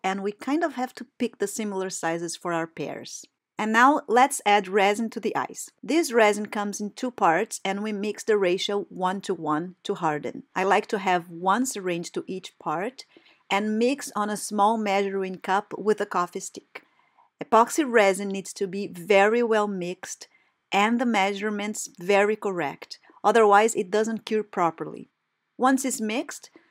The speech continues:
I just add a little to the iris, place the pupil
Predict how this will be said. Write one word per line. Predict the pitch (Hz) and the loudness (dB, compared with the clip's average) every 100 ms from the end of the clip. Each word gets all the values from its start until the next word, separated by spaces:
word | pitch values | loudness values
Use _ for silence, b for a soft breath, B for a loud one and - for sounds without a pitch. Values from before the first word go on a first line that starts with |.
| b b | b b
I | 208 | 2
just | 214 208 - - - | 4 2 0 -12 2
add | 185 185 220 - - | 6 6 4 -2 2
a | 202 | 4
little | 196 196 190 | 4 4 2
to | - | -2
the | 196 196 | -2 0
iris, | 165 151 180 240 320 - - _ _ _ _ | 0 -2 0 -2 -4 -14 -18 _ _ _ _
place | 220 202 208 240 | -6 -2 -2 -4
the | 262 | -8
pupil | 262 208 180 180 180 240 262 302 | -8 -6 -6 -6 -8 -6 -2 -4